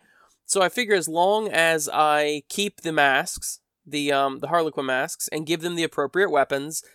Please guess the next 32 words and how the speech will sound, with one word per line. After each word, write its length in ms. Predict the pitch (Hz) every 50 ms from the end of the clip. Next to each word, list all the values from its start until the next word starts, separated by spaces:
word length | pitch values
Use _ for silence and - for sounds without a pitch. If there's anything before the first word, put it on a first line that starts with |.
| _ _ -
and 140 | - 262 277
of 80 | -
course 200 | - 233 220 -
probably 600 | - - - 269 277 311 302 262 226 175 185 175
keep 300 | 156 - - 190 - _
the 80 | - 147
tops, 580 | - - 147 120 101 - - - - - - -
you 140 | - 160 165
know, 120 | 156 147
with 120 | 143 151 -
the 100 | 160 127
arms 380 | - 147 147 151 151 151 147
and 80 | 156 160
everything, 520 | 160 151 160 156 - 165 160 160 165 170 - _ _ _ _ _ _ -
I 160 | - 160 160
think 460 | 143 - - 262 262 208 170 160 -
I 160 | - - 156 160
can 380 | 156 - - 160 151 147 143
make 420 | 147 147 147 151 143 - - - _ _ _ _ _ _ _ _ _ _
quite 300 | - - 202 220 226 214
a 40 | 202
few 220 | - - 180 165
Harlequins, 580 | 160 175 175 165 156 147 - 160 147 143 143 135
and 200 | - 127 147 147
they're 220 | 160 170 165 151
all 220 | - 113 156 156 156
gonna 180 | 151 156 147
look 160 | 143 139 135 -
really 380 | 131 127 135 143 135 131 127 127
cool, 420 | - - - 123 127 127 117 - _ -
versus 720 | 127 131 156 156 151 143 - 160 156 147 143 143 131 139
the, 380 | 147 156 147 143 143 139 135